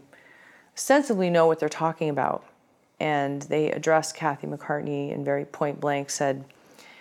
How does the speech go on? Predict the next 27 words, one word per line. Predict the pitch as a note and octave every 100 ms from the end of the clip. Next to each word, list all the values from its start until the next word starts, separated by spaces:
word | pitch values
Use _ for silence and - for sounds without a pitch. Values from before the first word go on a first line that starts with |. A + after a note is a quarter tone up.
| -
"What | - E3 -
you | F3+
allowed | D#3 C#3+ C#3+ D3+
to | D#3
occur | C#3 - D#3
on | D3
your | C3+ C3
watch | C3 C#3 F#3 -
and | C3 C#3
what | -
you | C#3+ C#3 C3+ C3 - -
helped | - E3 D#3+ - -
support | - - - - D#3 D#3+
and | D#3
promote | - D#3 C#3+ D#3
this | - -
narrative | C#3+ C3+ C#3+ E3 F3+ F#3+ F#3
that | D3+ -
this | D3+
had | D3
been | D3 C#3+
a |
racial | C#3 C#3+ - D3
incident | D3+ - D#3+ E3 E3+ -
at | D3
the | C#3+
expense | C#3+ - - - D3 F3 G#3 -